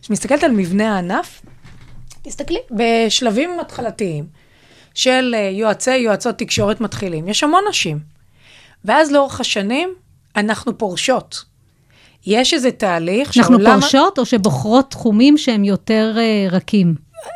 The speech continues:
Speaker 1: לא יודעת לענות לך, זה המון סיבות ביחד. אני לא באה בטענות גם לנשים שלא ממשיכות,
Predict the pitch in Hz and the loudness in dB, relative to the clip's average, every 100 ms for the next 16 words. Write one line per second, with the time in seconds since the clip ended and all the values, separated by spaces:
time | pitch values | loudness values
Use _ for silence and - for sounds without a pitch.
0 | 269 277 330 320 285 269 240 208 - - | 0 4 4 4 2 2 0 -2 -4 -2
1 | 226 220 285 294 277 226 185 196 165 151 | 0 2 2 0 0 -2 0 0 0 -2
2 | 185 170 - 214 208 233 277 240 226 220 | -4 -4 -2 0 2 4 4 2 0 -2
3 | 226 196 202 220 202 190 185 180 - 208 | -2 -2 0 0 -2 -2 -4 -4 -4 -4
4 | 196 185 180 196 196 190 175 170 175 185 | -4 -4 2 4 4 4 2 0 -2 -2
5 | - - 160 147 - | -4 -4 -6 -8 -10